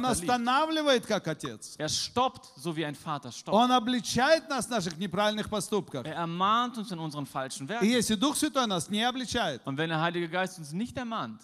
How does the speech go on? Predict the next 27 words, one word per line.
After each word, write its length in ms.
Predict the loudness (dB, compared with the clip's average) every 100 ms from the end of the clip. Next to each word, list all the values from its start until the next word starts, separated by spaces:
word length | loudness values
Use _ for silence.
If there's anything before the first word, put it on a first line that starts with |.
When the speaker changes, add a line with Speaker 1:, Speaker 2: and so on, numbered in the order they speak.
| 2
Speaker 2:
то 120 | 2
это 160 | 4 0
не 100 | 2
тот 240 | 2 4
Бог. 300 | 4 4 -2 -14 -18 -12
Speaker 1:
dann 120 | -8
ist 120 | -6
es 100 | -6
nicht 200 | -8 -8 -8
der 220 | -8 -2
Speaker 2:
Это 200 | 0 2
не 100 | 2
Speaker 1:
Gott. 20 |
Speaker 2:
наш 180 | 2 4
Бог. 340 | 4 2 0
Speaker 1:
Dann 100 | -10 -10
ist 120 | -10
es 100 | -10
nicht 240 | -10 -8
unser 280 | -8 -6 0
Speaker 2:
Наш 220 | 4 4 4
Speaker 1:
Gott. 40 | 6 6 4
Speaker 2:
Бог, 180 | -4 -8
Speaker 1:
Unser 280 | -6 -2 -2
Gott, 220 | -2 -6 2
Speaker 2:
Он 140 | 2
Отец. 460 | 4 2 0 -2